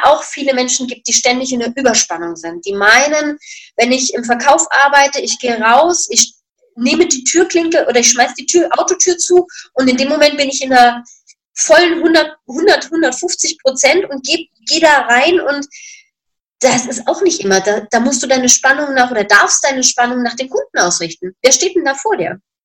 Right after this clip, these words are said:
Braucht ihr gerade einen, der sich groß macht und der da Eindruck schindet? Oder ist das einer, der sagt, oh, ich hab ehrlich gesagt g-, gerne einen, der mit mir auf Augenhöhe und der,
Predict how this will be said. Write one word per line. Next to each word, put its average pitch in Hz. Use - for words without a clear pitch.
Braucht 220
ihr -
gerade 254
einen, 247
der 214
sich 208
groß 240
macht 466
und 240
der 240
da 226
Eindruck 302
schindet? 427
Oder 320
ist 330
das 330
einer, 277
der 269
sagt, 269
oh, 196
ich 202
hab 247
ehrlich 269
gesagt 262
g-, 233
gerne 247
einen, 240
der 240
mit 226
mir 214
auf 208
Augenhöhe 262
und 226
der, 226